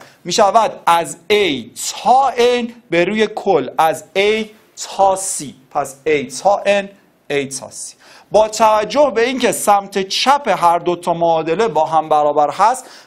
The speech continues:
پس سمت راست ها یعنی این دو تا جمله هم باید با هم برابر باشن. این دوتا رو با هم برابر می‌ذارم. اِی ای به روی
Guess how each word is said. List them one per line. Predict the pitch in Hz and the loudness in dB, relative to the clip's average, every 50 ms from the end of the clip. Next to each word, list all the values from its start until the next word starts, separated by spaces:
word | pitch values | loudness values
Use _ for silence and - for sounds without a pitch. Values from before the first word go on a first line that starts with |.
| _ - | _ -2
پس | 170 170 165 | -2 -2 -2
سمت | - - - 175 165 156 156 - 165 | -4 -4 0 0 0 0 -2 -4 -2
راست | 156 147 139 147 160 160 156 160 156 156 - | -2 -2 0 2 2 4 4 2 0 -6 -12
ها | - - - 226 196 156 | -4 0 2 2 2 2
یعنی | 143 156 160 160 180 202 202 208 | 0 0 -2 0 -2 -4 -6 -6
این | 233 240 208 | -6 -6 -6
دو | 151 151 151 151 | -4 -6 -6 -6
تا | 151 - 156 147 | -6 -6 -6 -6
جمله | 131 139 156 151 147 156 180 226 | -4 -2 -2 -2 -2 -2 -2 -2
هم | 214 233 247 226 - 139 131 127 | 0 0 0 0 -2 -6 -8 -4
باید | 135 170 175 175 175 175 170 175 226 262 269 254 254 - | 0 2 2 2 2 0 2 2 4 4 2 0 -2 0
با | 170 175 | 0 0
هم | 165 175 185 185 185 | 2 2 0 0 2
برابر | 175 170 143 127 123 120 113 107 104 | 2 0 0 0 -2 -6 -8 -10 -10
باشن. | 104 104 - - - _ _ - - - _ _ | -14 -18 -20 -20 -20 _ _ -20 -20 -20 _ _
این | - 240 240 | -6 -4 -2
دوتا | 233 208 202 233 240 | -2 0 2 2 2
رو | 240 233 | 4 4
با | 208 180 | 2 2
هم | 214 240 220 | 2 0 0
برابر | 185 202 196 196 185 226 240 254 254 | 2 2 2 4 4 4 4 2 2
می‌ذارم. | 220 170 139 120 139 131 123 120 113 - - - - _ _ - | -2 -6 -8 -6 -4 -4 -4 -4 -6 -8 -12 -20 -20 _ _ -4
اِی | 160 165 170 165 170 165 170 170 | -2 0 0 0 -4 -4 -8 -8
ای | 214 220 226 196 | -4 -4 -4 -2
به | 151 151 151 147 147 | -2 -2 -2 -2 -2
روی | 151 151 147 147 143 151 151 | -4 -4 -6 -6 -4 -4 -4